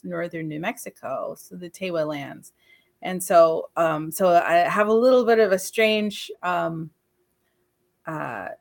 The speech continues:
path there, as many of us do in our diaspora of our current, um,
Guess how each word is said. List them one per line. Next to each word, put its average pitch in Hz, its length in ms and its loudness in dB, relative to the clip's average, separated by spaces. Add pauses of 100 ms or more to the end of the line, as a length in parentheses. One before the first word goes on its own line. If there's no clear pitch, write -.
(220)
path 269 420 4
there, 180 380 6
as 214 180 2
many 190 200 -6
of 180 100 -4
us 170 180 -4
do 214 400 0
in 180 100 0
our 156 360 -2 (280)
diaspora 190 640 0
of 170 120 -2
our 160 100 -2
current, 170 480 -6 (220)
um, 156 440 -10